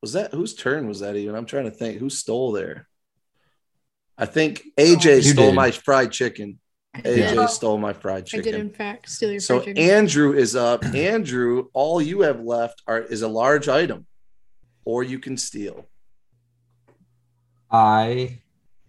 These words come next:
Speaker 2: am going to steal.
Speaker 1: Here we go, baby.
Speaker 2: I'm gonna trade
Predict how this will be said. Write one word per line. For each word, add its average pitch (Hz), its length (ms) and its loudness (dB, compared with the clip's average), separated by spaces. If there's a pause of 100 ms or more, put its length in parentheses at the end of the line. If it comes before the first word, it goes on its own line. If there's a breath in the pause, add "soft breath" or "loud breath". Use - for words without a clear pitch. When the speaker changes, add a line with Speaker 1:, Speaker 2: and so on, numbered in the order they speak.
(640)
Speaker 2:
am 107 200 -6
going 104 380 0
to 135 140 -10
steal. 95 880 -6 (460)
Speaker 1:
Here 87 140 -18
we 95 140 -18
go, 131 380 -10
baby. 107 320 -8 (1040)
Speaker 2:
I'm 104 80 -4
gonna 117 180 -2
trade 120 920 0